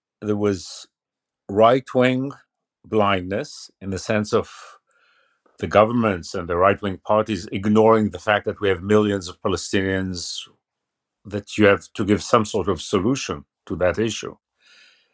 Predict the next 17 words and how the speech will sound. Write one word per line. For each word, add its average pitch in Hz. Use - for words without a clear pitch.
And 143
there 147
was, 131
if 123
you 131
wish, 143
left-wing, 113
uh, 104
blindness 95
to 131
see 160
how 120
radical 101
and 95
some, 101
how 107
brutal 120